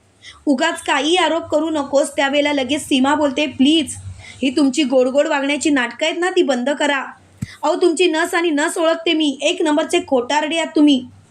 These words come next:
तुमच्यासारख्या माणसावरती कोणी विश्वास ठेवू शकत नाही." तेव्हा मात्र शशिकांत मुकादम मोठ्याने बोलतो, "बस झालं, नाही ना विश्वास ठेवायचा, नको ठेवूस, माझी काहीच हरकत नाही.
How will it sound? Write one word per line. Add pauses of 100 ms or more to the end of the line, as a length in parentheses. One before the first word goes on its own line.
(400)
तुमच्यासारख्या
माणसावरती
कोणी
विश्वास
ठेवू
शकत
नाही." (1400)
तेव्हा
मात्र
शशिकांत
मुकादम (420)
मोठ्याने
बोलतो,
"बस
झालं, (280)
नाही
ना
विश्वास
ठेवायचा,
नको
ठेवूस, (520)
माझी
काहीच
हरकत
नाही.